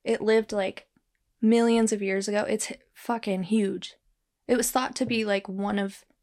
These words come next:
the largest predators to ever exist.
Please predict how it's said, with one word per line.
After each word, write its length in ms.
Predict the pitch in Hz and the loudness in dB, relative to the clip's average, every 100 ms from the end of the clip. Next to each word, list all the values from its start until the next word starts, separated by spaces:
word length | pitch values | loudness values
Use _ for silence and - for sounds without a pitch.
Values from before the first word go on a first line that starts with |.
| _ _ _ _ _ _ _ - - | _ _ _ _ _ _ _ -18 0
the 120 | 196 | 0
largest 580 | 190 196 190 185 190 - | 2 2 2 2 -4 -4
predators 540 | - 202 185 180 180 - | 0 0 2 0 -2 -4
to 100 | - | -4
ever 200 | 185 180 | -2 -4
exist. 580 | 180 - 190 - - | -4 -6 -6 -6 -10